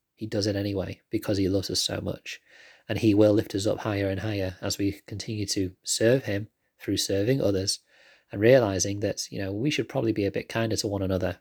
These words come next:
because, you know, we are, we are in, eternally in debt to our Heavenly Father, and he wants us to serve others. So that, and that doing, through doing that, we serve him. Joseph Fielding McConkie and Robert L Millet, Millet said,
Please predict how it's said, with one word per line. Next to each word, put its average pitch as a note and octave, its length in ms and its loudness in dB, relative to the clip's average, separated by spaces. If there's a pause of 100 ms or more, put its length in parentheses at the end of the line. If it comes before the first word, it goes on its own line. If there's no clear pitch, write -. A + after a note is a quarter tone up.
because, - 520 -2 (100)
you G#2+ 100 -12
know, F#2 240 -4 (220)
we D3 540 0
are, G2+ 300 0
we A2+ 160 2
are G2 140 -2
in, G2 140 -6 (160)
eternally G#2 500 -4
in F#2+ 80 -2
debt G2+ 200 -4
to - 100 -8
our G2 80 -2
Heavenly F#2+ 200 -4
Father, F#2+ 520 -6
and A2 100 -8
he A#2 180 0
wants G#2 300 2
us F2+ 80 -2
to - 100 -6
serve F#2+ 300 0
others. F#2 380 0 (240)
So - 100 -20
that, - 120 -6
and G2 180 -4
that - 200 -6
doing, A#2+ 240 6
through G#2 220 2
doing G2+ 280 4
that, F#2 200 -4
we F#2+ 100 -4
serve F#2+ 340 -2
him. G2+ 280 -4 (1200)
Joseph B2 300 6
Fielding C3 220 4
McConkie A#2 400 0
and G#2 100 0
Robert A2 300 2
L A#2+ 120 -2
Millet, G2+ 340 -2
Millet G2+ 280 0
said, F#2 300 0